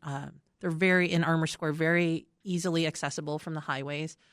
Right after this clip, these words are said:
Um, we, we get a lot of crimes of opportunity. Um, unfortunately,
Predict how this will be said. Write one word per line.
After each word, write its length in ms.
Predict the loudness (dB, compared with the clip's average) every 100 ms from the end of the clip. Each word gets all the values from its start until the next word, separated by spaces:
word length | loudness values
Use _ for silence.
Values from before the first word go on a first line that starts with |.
| _
Um, 180 | -10 -6
we, 300 | -2 -2 -4 -8
we 100 | -8
get 180 | -2 2
a 20 |
lot 200 | 2 0
of 40 |
crimes 300 | -2 -6 -6
of 100 | -4
opportunity. 800 | -4 -4 -8 -6 -4 -2 -2 -4 -8 _ _
Um, 240 | -2 -2 -2
unfortunately, 880 | -4 -2 -4 -2 -2 -2 -2 -4 -6